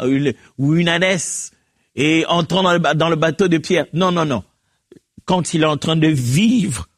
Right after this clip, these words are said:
en moi, on prend des avions, <laughs> on prêche avec micro, on visite les malades dans les hôpitaux.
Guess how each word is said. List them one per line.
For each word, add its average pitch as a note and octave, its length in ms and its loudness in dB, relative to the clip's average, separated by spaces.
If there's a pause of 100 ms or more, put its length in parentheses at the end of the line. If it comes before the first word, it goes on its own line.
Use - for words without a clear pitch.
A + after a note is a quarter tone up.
(260)
en C#3+ 120 2
moi, D3 460 0 (1040)
on C#3 160 -2
prend D3 280 -2
des C3+ 220 0
avions, B2+ 440 0 (1600)
<laughs> D3+ 40 -2 (720)
on D3 180 0
prêche D3 340 0
avec C#3 280 -4
micro, C3+ 500 -2 (1120)
on D#3+ 140 2
visite D#3 400 0
les D3 80 2
malades C#3+ 400 2
dans C#3 100 0
les C3+ 200 2
hôpitaux. C#3+ 500 -2